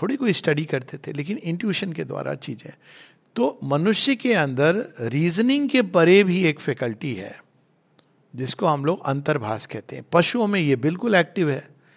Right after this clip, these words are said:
कोई पशु नहीं खाएगा कोई चीज़ जो उसको नहीं खानी चाहिए। कैसे? उनको कौन, कोई किताब नहीं पढ़ी है,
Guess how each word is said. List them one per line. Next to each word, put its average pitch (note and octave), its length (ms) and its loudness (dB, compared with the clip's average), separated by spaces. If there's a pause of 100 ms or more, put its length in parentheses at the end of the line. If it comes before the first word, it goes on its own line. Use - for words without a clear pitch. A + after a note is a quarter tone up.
(500)
कोई F#3+ 260 6
पशु A3+ 360 2
नहीं G3 200 2
खाएगा E3+ 380 2
कोई E3+ 200 2
चीज़ E3 220 -4
जो D#3 140 -2
उसको E3 180 -6
नहीं D3+ 160 -4
खानी D3 280 -8
चाहिए। C3+ 420 -10
कैसे? B2 400 -4
उनको D3+ 300 -12
कौन, D3+ 260 -8
कोई D#3+ 220 -2
किताब C#3+ 360 -2
नहीं D3 100 -6
पढ़ी C3+ 280 -6
है, A#2+ 140 -14